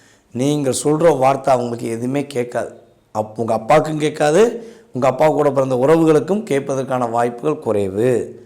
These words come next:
ஆண்வெளி உறவுகளுக்கு வாய்ப்புகள் குறைவு. சரியா? அப்ப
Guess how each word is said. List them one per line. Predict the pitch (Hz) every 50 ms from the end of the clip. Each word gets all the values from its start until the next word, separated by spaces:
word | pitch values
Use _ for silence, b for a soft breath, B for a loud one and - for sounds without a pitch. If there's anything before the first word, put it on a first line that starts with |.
| - _
ஆண்வெளி | - 107 123 139 151 160 160 156 151 147
உறவுகளுக்கு | 139 123 120 120 117 113 113 113 117 117 113 113 - 170 170
வாய்ப்புகள் | 131 120 117 117 113 117 - 123 127 131 123
குறைவு. | - 104 98 92 95 104 107 104 101 80 - - - _ _ _ _ _ b b b b b b b b b b b b b b b b -
சரியா? | - 131 123 151 170 131
அப்ப | 104 131 - - - 214 233 -